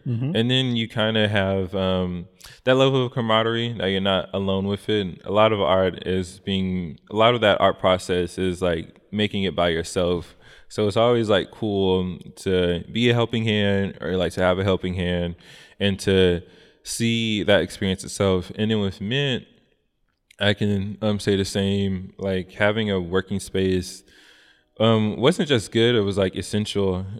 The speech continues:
Speaker 2: Like, um, it made me work better, it made me work diligently, and it gave me, um, the headspace to really, like, focus on all these tasks.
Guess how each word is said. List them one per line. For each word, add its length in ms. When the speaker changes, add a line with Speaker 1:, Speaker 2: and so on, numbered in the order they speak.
Speaker 2:
Like, 280
um, 240
it 100
made 200
me 460
work 300
better, 440
it 180
made 140
me 80
work 200
diligently, 1040
and 100
it 60
gave 220
me, 260
um, 720
the 100
headspace 920
to 200
really, 180
like, 220
focus 640
on 220
all 180
these 200
tasks. 580